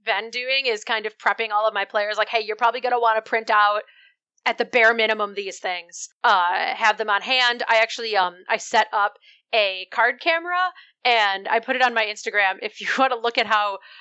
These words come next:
atrocious it is, it's a old coat hanger that has been, like, jury-rigged into holding a, um, an old webcam. So it is embodying the, the spirit of Harsh Generation because I just took old tech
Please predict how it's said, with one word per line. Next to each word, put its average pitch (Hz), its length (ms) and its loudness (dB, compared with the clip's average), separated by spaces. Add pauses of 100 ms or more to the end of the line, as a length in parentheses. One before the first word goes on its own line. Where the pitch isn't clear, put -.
(120)
atrocious 233 540 0
it 226 80 2
is, 208 180 -2
it's 202 320 -6
a 196 260 -4
old 214 200 0
coat 220 200 0
hanger 190 360 -4 (280)
that 196 180 2
has 196 240 -4
been, 180 320 -4
like, 196 180 -2 (220)
jury-rigged 208 640 -2
into 196 580 -4
holding 196 520 -2
a, 180 420 -4
um, 160 380 -18 (600)
an 240 120 -4
old 208 160 -6
webcam. 277 480 -6 (280)
So 233 260 2
it 233 180 0
is 233 240 -4 (220)
embodying 262 760 4
the, 214 420 -6
the 226 80 -4
spirit 277 420 2
of 214 60 -2
Harsh 240 260 2
Generation 208 640 -2 (280)
because 220 300 2
I 220 120 6
just 226 320 -2
took 254 320 -2
old 233 280 2
tech 240 500 2